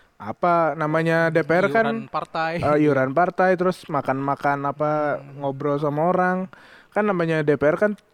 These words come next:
Speaker 1: eh, ngeluarin duit apa, lancar gitu kan.
Speaker 2: Hmm.
Speaker 1: Nah, tapi memang kata dia yang dibeli sama dia power katanya. Kalau misalnya orang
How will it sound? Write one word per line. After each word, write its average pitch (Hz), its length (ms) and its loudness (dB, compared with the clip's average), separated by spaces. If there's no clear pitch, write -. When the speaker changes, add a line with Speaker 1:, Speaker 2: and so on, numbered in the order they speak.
Speaker 1:
eh, 131 100 -4
ngeluarin 143 400 2
duit 151 300 4
apa, 190 380 -2
lancar 139 440 0
gitu 143 220 0
kan. 135 140 -2
Speaker 2:
Hmm. 135 280 -16
Speaker 1:
Nah, 127 120 -4
tapi 135 240 -2
memang 262 280 2
kata 196 200 2
dia 208 260 4
yang 240 80 4
dibeli 139 460 2
sama 131 180 2
dia 135 160 0
power 170 480 2
katanya. 104 400 -10
Kalau 170 240 2
misalnya 165 400 0
orang 160 460 0